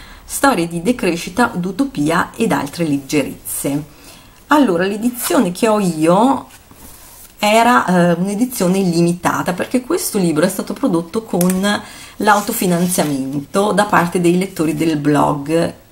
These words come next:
e di chi la seguiva da tanti anni, ed è, eh, la sua storia. È la sua storia, e quindi vedete che c'è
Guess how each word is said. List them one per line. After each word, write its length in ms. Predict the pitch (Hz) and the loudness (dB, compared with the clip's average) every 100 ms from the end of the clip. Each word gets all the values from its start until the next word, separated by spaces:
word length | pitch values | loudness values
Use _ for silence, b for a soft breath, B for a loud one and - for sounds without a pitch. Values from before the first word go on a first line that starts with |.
| - - - | -20 -20 -4
e 360 | 156 156 143 - | 0 2 0 -4
di 320 | 104 156 180 | -8 -4 -4
chi 300 | 180 160 165 | -4 -4 -2
la 120 | 151 | 0
seguiva 520 | 151 - 156 151 147 139 | 0 -2 -2 0 2 2
da 100 | 143 | 0
tanti 440 | - 139 - 156 | -4 -8 -4 -4
anni, 520 | - - 147 165 196 B B B B B | -2 -4 -2 0 -2 B B B B B
ed 220 | 302 196 | 2 4
è, 260 | 180 233 185 | 4 2 0
eh, 180 | 180 | 2
la 120 | 220 277 | 2 2
sua 240 | - - | 0 -6
storia. 960 | 170 - - - - 139 139 175 - - - - - - - - - - | -6 -2 -2 -2 -4 -2 -2 -4 -8 -20 -20 -20 -20 -20 -20 -20 -10 -2
È 80 | 180 | -2
la 80 | |
sua 220 | 151 202 247 | 0 -2 -2
storia, 720 | - 170 139 143 160 247 - B B B B | 0 2 2 0 0 0 -2 B B B B
e 200 | 339 359 | -2 0
quindi 640 | - 233 208 208 214 233 | 2 2 2 -2 0 0
vedete 360 | 220 190 202 247 | 0 -2 -2 -4
che 120 | 226 | -4
c'è 300 | - 202 190 | -2 0 0